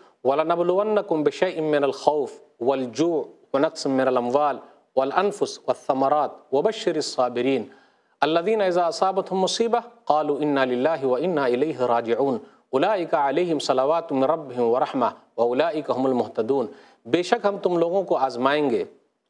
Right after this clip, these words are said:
डर के ज़रिए, भूख के ज़रिए, मालों में कमी करके,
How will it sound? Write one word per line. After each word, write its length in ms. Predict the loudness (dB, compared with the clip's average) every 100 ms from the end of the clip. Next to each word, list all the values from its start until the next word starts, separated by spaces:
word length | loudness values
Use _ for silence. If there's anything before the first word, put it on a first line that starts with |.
| _
डर 260 | -2 0 0
के 140 | 0
ज़रिए, 320 | 0 0 0 -4 -12 _ _ _ _ _ _ _ _ _ _ _
भूख 280 | -2 -2 0
के 120 | -2
ज़रिए, 360 | 0 0 0 -2 -10 -20 _ _ _ _ _ _ _ _ _ _ _ _ _ _ _ _ _ 0
मालों 340 | 2 2 2
में 140 | 0
कमी 260 | 0 0 0
करके, 460 | 0 0 0 -2